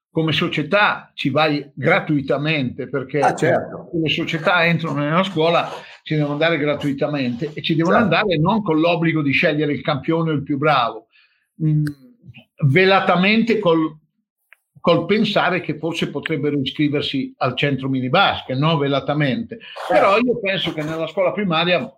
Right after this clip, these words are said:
Speaker 1: per andare lì bisogna essere competenti. Ti posso portare un esempio, eh, la Raffaella Boni, che è stata, che è una,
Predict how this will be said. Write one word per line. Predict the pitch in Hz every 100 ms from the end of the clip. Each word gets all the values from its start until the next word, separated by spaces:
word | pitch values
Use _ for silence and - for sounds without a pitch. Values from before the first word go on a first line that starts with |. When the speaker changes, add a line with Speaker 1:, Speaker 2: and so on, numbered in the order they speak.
| -
Speaker 1:
per | 147
andare | 139 151 170
lì | 147 156
bisogna | 151 143
essere | 139 156 139
competenti. | - 143 151 147 127 117 - - - - -
Ti | 190
posso | - 254 214
portare | 185 175 - 220 190
un | 170
esempio, | 151 165 185 151 151 139 127 - - -
eh, | 147 143 151
la | 196
Raffaella | 240 208 - 175 220 208
Boni, | 156 165 147 127 151 151
che | 156
è |
stata, | 120 - 180 180 131 120 -
che | 156
è | 147 208 175 - _ -
una, | 139